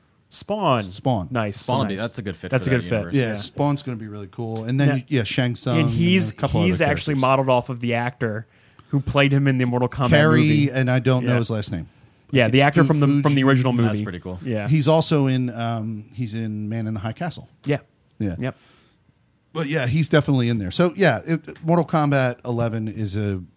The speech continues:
Speaker 2: pretty awesome game. It's, if you enjoy it, but
Speaker 3: Nice.
Speaker 1: Well, that's awesome.
Speaker 2: um,
Speaker 3: I'm glad you're enjoying it.
Speaker 2: But I would say that, like, y-, it's gonna be really easy for you to misinterpret their single player mode, thinking that it's, like, this microtransaction.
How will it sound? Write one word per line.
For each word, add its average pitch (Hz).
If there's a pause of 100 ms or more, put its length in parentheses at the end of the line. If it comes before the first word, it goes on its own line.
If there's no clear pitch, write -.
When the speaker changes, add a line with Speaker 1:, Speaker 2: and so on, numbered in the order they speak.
Speaker 2:
pretty 120
awesome 95
game. 82
It's, -
if 98
you 104
enjoy 95
it, 87
but 92
Speaker 3:
Nice. 113
Speaker 1:
Well, 208
that's 233
awesome. 120
Speaker 2:
um, 104
Speaker 3:
I'm 123
glad 139
you're 143
enjoying 139
it. 78
Speaker 2:
But 123
I 135
would 135
say 127
that, 110
like, 107 (380)
y-, - (300)
it's -
gonna 131
be 117
really 127
easy 110
for 110
you 104
to 101
misinterpret 98 (320)
their 95
single 98
player 87
mode, 82
thinking 95
that 85
it's, 78
like, 85
this -
microtransaction. 98